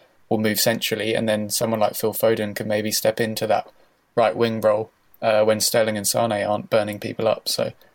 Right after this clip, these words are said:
they've got a little succession plan going, and, and I think Pep Guardiola sees Phil Foden as part of it, which is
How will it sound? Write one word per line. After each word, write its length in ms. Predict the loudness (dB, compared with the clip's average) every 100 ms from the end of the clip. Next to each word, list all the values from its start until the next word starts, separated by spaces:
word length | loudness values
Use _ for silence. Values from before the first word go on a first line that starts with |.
| _ _ _ _ _
they've 140 | -2
got 140 | 2 4
a 40 |
little 200 | 4 2
succession 480 | 0 -2 0 0 0
plan 240 | 0 0
going, 320 | 2 4 2 -2
and, 240 | -8 -8
and 280 | -8 -6 -10 _ _ _ _
I 60 | -8
think 260 | -2 -4 0
Pep 200 | -2 2
Guardiola 440 | 2 2 0 0
sees 380 | 0 0 0 0
Phil 180 | -2 0
Foden 320 | 0 0 -2
as 160 | -8
part 240 | -2 0 0
of 80 | -2
it, 160 | -8
which 180 | -8 -8
is 200 | -6 -8